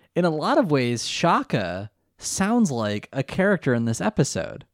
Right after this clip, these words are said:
Permanently bound to a horror dimension.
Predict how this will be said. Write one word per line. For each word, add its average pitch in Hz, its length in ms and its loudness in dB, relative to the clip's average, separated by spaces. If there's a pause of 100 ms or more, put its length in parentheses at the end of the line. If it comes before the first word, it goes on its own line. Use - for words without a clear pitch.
(2000)
Permanently 156 540 2
bound 139 520 2
to 139 120 4
a 117 140 4
horror 139 300 4
dimension. 101 580 -8